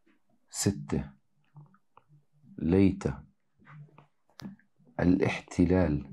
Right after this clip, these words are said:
يزول، آمين. سبعة، يا حبي،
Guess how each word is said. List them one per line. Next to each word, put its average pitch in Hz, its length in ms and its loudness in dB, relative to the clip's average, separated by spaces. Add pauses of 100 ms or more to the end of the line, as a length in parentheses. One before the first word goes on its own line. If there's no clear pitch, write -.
(1300)
يزول، 90 640 4 (120)
آمين. 90 580 2 (1300)
سبعة، 104 540 2
يا 90 120 4
حبي، - 500 0